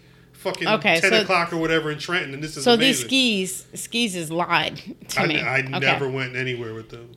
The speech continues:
Speaker 2: So, um, yeah, so basically, they were filling my head with <laughs>
Speaker 1: A
Speaker 2: this
Speaker 1: bunch
Speaker 2: stuff,
Speaker 1: of bullshit,
Speaker 2: a bunch
Speaker 1: yeah.
Speaker 2: of bullshit,
Speaker 1: And
Speaker 2: and I
Speaker 1: this is
Speaker 2: fell
Speaker 1: why
Speaker 2: for
Speaker 1: I've,
Speaker 2: it.
Speaker 1: I've always said I never really dealt with this one, but I didn't know.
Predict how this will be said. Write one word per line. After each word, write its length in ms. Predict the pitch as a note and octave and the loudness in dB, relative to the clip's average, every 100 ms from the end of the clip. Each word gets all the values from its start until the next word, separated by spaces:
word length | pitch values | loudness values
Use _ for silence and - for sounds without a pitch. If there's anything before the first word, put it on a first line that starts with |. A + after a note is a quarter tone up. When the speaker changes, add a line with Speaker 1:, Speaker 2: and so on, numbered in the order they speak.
| - | -18
Speaker 2:
So, 320 | - A3+ A3 | 0 2 2
um, 760 | - G#3+ G3+ F#3 F3+ F3 F#3 - _ _ _ _ _ | -2 0 2 0 0 -4 -8 -14 _ _ _ _ _
yeah, 180 | - - | -6 -6
so 240 | - F#3+ | 0 0
basically, 720 | F#3 A3 B3 B3 G#3 F#3+ F#3+ - | 6 6 6 0 0 0 -2 2
they 100 | F#3 | 2
were 100 | F#3+ | 2
filling 320 | - G3+ G3+ | 0 -2 0
my 100 | F#3+ | 2
head 320 | F#3+ F#3+ F3 | 4 4 4
with 260 | E3 F3+ - | 2 -2 0
<laughs> 100 | B3 | 8
Speaker 1:
A 340 | C#4 B3+ C#4 C4+ | 10 12 10 8
Speaker 2:
this 240 | D4 A3+ G3 | 4 0 0
Speaker 1:
bunch 180 | D#3 | -2
Speaker 2:
stuff, 160 | D3+ G3 | 0 -2
Speaker 1:
of 60 | D#3+ | 0
bullshit, 420 | D#3+ D#3 F3+ G3+ | -4 -2 0 0
Speaker 2:
a 20 | |
bunch 200 | A3 F#3+ | 0 0
Speaker 1:
yeah. 40 | B3+ | 2
Speaker 2:
of 60 | A3+ | 4
bullshit, 320 | B3+ A#3 G3+ | 2 2 2
Speaker 1:
And 60 | |
Speaker 2:
and 80 | A3 | 6
I 20 | A3 | 6
Speaker 1:
this 80 | |
is 60 | C4 | 6
Speaker 2:
fell 120 | B3 | 4
Speaker 1:
why 120 | A#3+ A3+ | 6 6
Speaker 2:
for 60 | |
Speaker 1:
I've, 60 | F#3+ | 6
Speaker 2:
it. 220 | G3 G3+ | 4 4
Speaker 1:
I've 60 | F#3+ | 2
always 400 | G3+ G3+ G3 F#3+ | 2 4 0 0
said 220 | G#3+ F#3 | -2 0
I 120 | D#3+ | 0
never 260 | F3 F#3+ F3+ | 0 -4 -4
really 260 | F3+ E3 | -6 -6
dealt 320 | C#3 D3+ E3+ D#3+ | -6 -4 -4 -4
with 100 | D3 | -10
this 160 | C#3 | -10
one, 140 | D3+ C#3+ | -10 -8
but 140 | C#3+ | -2
I 100 | E3 | 0
didn't 320 | F#3 E3 D#3 | 0 0 -6
know. 600 | E3 G#3 A3 D3+ B2+ B2+ | -2 -2 0 -2 -6 -10